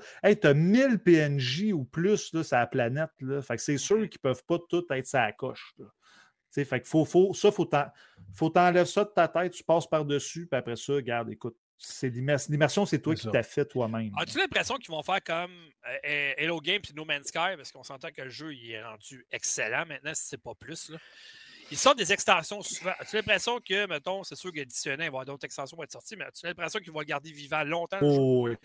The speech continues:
Speaker 1: Ouais, parce que
Speaker 2: C'est
Speaker 1: c'est un
Speaker 2: sûr
Speaker 1: jeu à
Speaker 2: qu'il va y avoir, c'est sûr qu'il va y
Speaker 1: rétention.
Speaker 2: avoir des mods, là. Il va y avoir des
Speaker 3: C'est
Speaker 2: mods,
Speaker 3: les
Speaker 2: c'est sûr, certain, là.
Speaker 3: c'est les modeurs, d'après moi, qui vont le tenir longtemps.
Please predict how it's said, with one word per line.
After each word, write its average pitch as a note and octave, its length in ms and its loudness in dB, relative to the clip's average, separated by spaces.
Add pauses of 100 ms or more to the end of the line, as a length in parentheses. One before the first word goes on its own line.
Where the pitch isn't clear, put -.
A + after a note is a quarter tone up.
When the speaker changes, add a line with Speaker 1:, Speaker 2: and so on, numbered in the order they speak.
(160)
Speaker 1:
Ouais, C3+ 120 2
parce C#3 160 4
que - 40 0
Speaker 2:
C'est A3 60 6
Speaker 1:
c'est A#3 60 6
un - 20 6
Speaker 2:
sûr - 100 10
Speaker 1:
jeu D#3+ 60 12
à D3 80 12
Speaker 2:
qu'il - 20 2
va C#3 60 4
y - 0 -
avoir, C#3 80 2
c'est C#3+ 60 6
sûr B2+ 100 6
qu'il G3 120 -4
va - 40 6
y - 0 -
Speaker 1:
rétention. - 0 -
Speaker 2:
avoir G3 180 10
des F3 220 0
mods, D3+ 160 0
là. C#3+ 60 0 (100)
Il A2+ 60 -20
va - 20 -20
y B2+ 60 -18
avoir C3 160 -4
des D#3+ 40 0
Speaker 3:
C'est D#3 160 0
Speaker 2:
mods, E3 140 2
Speaker 3:
les G3 60 -2
Speaker 2:
c'est G3 100 -8
sûr, - 180 -12
certain, D3+ 460 -8
là. A3 120 -18 (220)
Speaker 3:
c'est - 300 2
les C3 140 6
modeurs, C#3 440 6
d'après A#2+ 300 2
moi, B2 180 0
qui B2 100 -4
vont A#2 160 2
le A2+ 180 2
tenir A#2+ 360 0
longtemps. C3 920 4